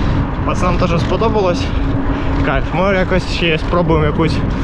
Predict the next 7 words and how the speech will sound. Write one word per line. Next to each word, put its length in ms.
іншу 220
дистанцію 680
з 40
більшим 360
кілометражом. 680
Так 160
що... 220